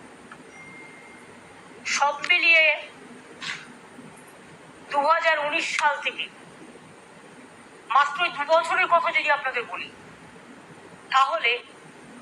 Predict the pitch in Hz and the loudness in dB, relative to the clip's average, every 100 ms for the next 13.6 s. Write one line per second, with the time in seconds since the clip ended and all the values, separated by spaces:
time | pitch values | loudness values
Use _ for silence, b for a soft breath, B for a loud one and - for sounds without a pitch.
0 | - - - - - 294 320 330 330 330 | -20 -20 -20 -14 0 0 4 0 2 -2
1 | 320 302 302 269 254 247 226 - 302 302 | 2 2 4 2 2 0 -4 -4 -2 -4
2 | 277 311 320 330 302 254 240 220 120 - | 4 4 4 -2 0 0 0 -6 -8 -16
3 | - - - - - - - - - - | -20 -20 -20 -20 -20 -20 -20 -20 -8 2
4 | 240 302 330 320 285 277 240 - 262 277 | 4 4 2 0 0 4 2 4 0 0
5 | - - - - - - - 240 240 311 | -12 -20 -20 -20 -20 -20 2 2 2 2
6 | 302 - - - - 277 277 311 339 330 | 0 0 -10 -8 2 2 2 2 2 0
7 | - - - - 269 285 294 277 277 330 | -16 -20 -20 -2 -2 0 -2 -2 -6 0
8 | 311 277 277 - 311 508 1047 - - - | 0 0 -4 2 4 4 0 -10 -18 -20
9 | - - 220 240 - 269 277 320 359 - | -20 -2 2 2 4 2 6 4 4 -2
10 | - - - - 220 - - 294 277 285 | -12 -18 -20 0 0 0 0 0 0 -2
11 | 240 185 - - - - - - - 269 | -2 -2 -6 -20 -20 -20 -20 -10 -2 -2
12 | 277 320 - 302 311 320 349 339 - - | 0 -2 2 2 4 4 2 -2 -12 -20
13 | - - - - - 339 | -6 0 0 -2 -6 -2